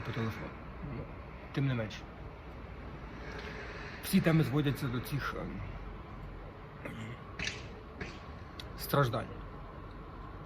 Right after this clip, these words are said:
Починаємо говорити про одне, закінчується знову. А я думаю, що вона там той, а вона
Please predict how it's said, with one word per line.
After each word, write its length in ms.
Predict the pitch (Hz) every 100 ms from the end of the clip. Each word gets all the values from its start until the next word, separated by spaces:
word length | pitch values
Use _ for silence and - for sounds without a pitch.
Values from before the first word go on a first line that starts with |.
| - - -
Починаємо 360 | - 147 139 127
говорити 300 | 131 123 147
про 160 | 131
одне, 280 | 143 214 185
закінчується 760 | 123 - 143 139 - 104 123 113
знову. 460 | 123 139 123 120 117 - - - - - - - - - - - - - - - - 160
А 60 |
я 100 | 151
думаю, 380 | 143 147 139 131
що 160 | - 123
вона 280 | 127 127
там 300 | 123 120 117 107
той, 240 | 180 165
а 80 | 127
вона 380 | 123 120 107